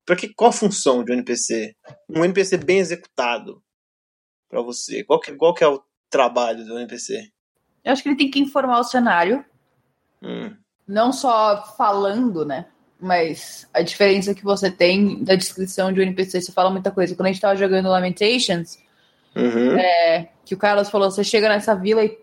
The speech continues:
Speaker 2: todo mundo que tá lá é muito magro, com uma roupa muito pobre. É, você já, você já entende um pouco do cenário. Às vezes não é pelo cenário, é pelo, pelo N P C.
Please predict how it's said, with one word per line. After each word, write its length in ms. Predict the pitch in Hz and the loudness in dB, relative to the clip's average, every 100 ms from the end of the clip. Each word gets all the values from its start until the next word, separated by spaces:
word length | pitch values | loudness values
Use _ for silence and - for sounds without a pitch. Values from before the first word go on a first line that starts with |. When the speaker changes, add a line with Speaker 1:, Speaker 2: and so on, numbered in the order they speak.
| _ - | _ 0
Speaker 2:
todo 260 | 214 226 | 2 2
mundo 240 | 233 233 220 | 0 0 -2
que 60 | |
tá 160 | 220 196 | 2 2
lá 100 | 202 | 4
é 60 | |
muito 320 | 202 208 208 233 | 2 0 0 0
magro, 480 | 226 185 185 170 | 2 4 2 0
com 80 | 170 | -2
uma 80 | 175 | -4
roupa 260 | 185 190 190 | -2 -4 -4
muito 300 | 190 202 226 _ | -4 -6 -10 _
pobre. 480 | 202 185 175 160 156 _ _ _ _ _ _ _ _ _ _ - | 0 2 0 -4 -8 _ _ _ _ _ _ _ _ _ _ -2
É, 600 | 185 185 180 160 147 - _ _ _ - _ _ _ _ _ _ | 2 4 4 4 0 -6 _ _ _ -20 _ _ _ _ _ _
você 140 | 233 | -2
já, 140 | 294 | -2
você 260 | 302 - 262 | -2 -4 -2
já 100 | 269 | 0
entende 400 | 269 262 254 240 | 0 2 2 2
um 40 | 233 | 0
pouco 240 | 202 196 | -2 -4
do 80 | 185 | -8
cenário. 520 | - 208 160 131 120 - | -4 0 0 0 -6 -8
Às 220 | - 151 | -2 0
vezes 160 | 190 190 | 0 0
não 80 | 202 | 0
é 80 | 190 | 2
pelo 200 | 214 202 | 0 2
cenário, 380 | 240 220 214 | 2 2 2
é 20 | 220 | 2
pelo, 220 | 226 220 | 0 0
pelo 300 | - 220 220 | 0 0 2
N 120 | 214 | 2
P 120 | 226 | 0
C. 360 | 240 196 151 | 0 -2 -2